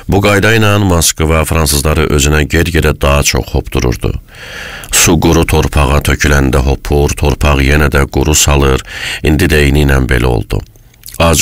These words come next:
qoşun hər şeyi bol olan sahibsiz şəhərə girməklə məhv oldu və hər şeyi bol olan şəhər də məhv oldu. Ancaq çirk, yanğın və talançılıq meydana gəldi.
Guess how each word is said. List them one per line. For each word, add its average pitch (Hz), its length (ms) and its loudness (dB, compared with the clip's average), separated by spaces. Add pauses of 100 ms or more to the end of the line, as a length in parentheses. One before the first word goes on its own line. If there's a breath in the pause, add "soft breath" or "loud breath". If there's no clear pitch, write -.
qoşun 78 400 0
hər 78 240 4
şeyi 73 320 0
bol 73 160 2
olan 71 240 2
sahibsiz 71 560 2
şəhərə 71 320 2
girməklə 69 480 2
məhv 76 320 2
oldu 71 380 2 (500 loud breath)
və 76 160 2
hər 92 240 2
şeyi 95 240 2
bol 85 160 2
olan 80 240 2
şəhər 71 400 0
də 67 80 2
məhv 64 320 0
oldu. 60 400 0
Ancaq 69 360 2
çirk, - 520 0
yanğın 67 480 0
və 65 80 2
talançılıq 65 560 0
meydana 58 400 0
gəldi. 57 380 -2